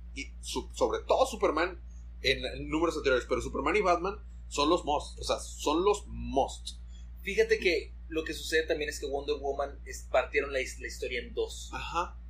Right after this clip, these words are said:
Speaker 2: O sea, como una se está enfocando en el first, en el primer
Speaker 1: Está siendo
Speaker 2: año.
Speaker 1: realmente mensual.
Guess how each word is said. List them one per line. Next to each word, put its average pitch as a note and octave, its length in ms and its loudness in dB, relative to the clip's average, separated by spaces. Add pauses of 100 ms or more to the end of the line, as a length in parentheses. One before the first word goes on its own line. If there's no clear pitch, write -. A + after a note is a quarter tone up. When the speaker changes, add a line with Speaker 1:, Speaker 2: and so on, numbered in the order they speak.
(100)
Speaker 2:
O B2+ 100 -8
sea, C#3 260 6
como D3+ 220 2
una E3 260 2
se - 80 -4
está F3 140 -4
enfocando D#3 420 0
en D3+ 80 -2
el A#2 460 -4
first, B2+ 320 -2
en B2+ 140 -4
el A#2 560 -8
primer C#3+ 200 2
Speaker 1:
Está F#3 120 8
siendo F#3 220 6
Speaker 2:
año. F3+ 60 8
Speaker 1:
realmente D#3+ 380 4
mensual. C3 440 4